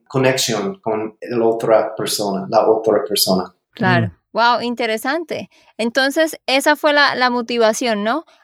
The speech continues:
Speaker 2: Hablar, poder hablar con esas personas de los lugares a donde tú, tú viajas. ¿Y tú viajas a estos países para tomar fotos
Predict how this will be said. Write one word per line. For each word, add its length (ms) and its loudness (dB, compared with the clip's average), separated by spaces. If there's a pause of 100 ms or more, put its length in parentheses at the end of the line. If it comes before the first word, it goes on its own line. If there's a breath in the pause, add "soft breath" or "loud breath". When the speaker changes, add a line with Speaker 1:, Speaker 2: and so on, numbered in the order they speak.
Speaker 2:
Hablar, 640 2
poder 260 2
hablar 380 2
con 160 -4
esas 300 -4
personas 760 -2
de 140 2
los 160 0
lugares 600 0
a 120 0
donde 320 -2
tú, 420 -6 (560)
tú 160 0
viajas. 600 -2 (280)
¿Y 200 -4
tú 180 -4
viajas 640 0
a 160 0
estos 560 -6
países 600 -2
para 680 2
tomar 300 -2
fotos 680 -4